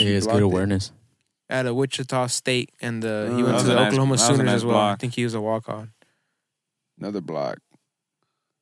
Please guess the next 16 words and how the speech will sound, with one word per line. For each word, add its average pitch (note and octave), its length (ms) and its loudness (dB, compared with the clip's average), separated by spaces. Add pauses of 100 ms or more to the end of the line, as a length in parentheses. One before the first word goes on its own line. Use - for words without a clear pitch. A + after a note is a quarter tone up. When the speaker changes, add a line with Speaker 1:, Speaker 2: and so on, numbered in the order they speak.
(1400)
Speaker 2:
Look G2 80 -8
at F#2+ 60 -6
that D#2+ 200 -6
shooter. G2 420 -4 (120)
Boom. G2+ 560 -4 (540)
Speaker 3:
Uh, A#2 40 -14 (220)
around B2 220 -4
LeBron, B2+ 460 -2
that's B2+ 180 -4
deadly. A2 400 -6 (1500)
And D#3 240 0
Westbrook, F#3 520 -2
deadly. G#2+ 480 -10 (420)
And D#3+ 280 2
Rondo, G3+ 360 0
deadly. A#2 500 -4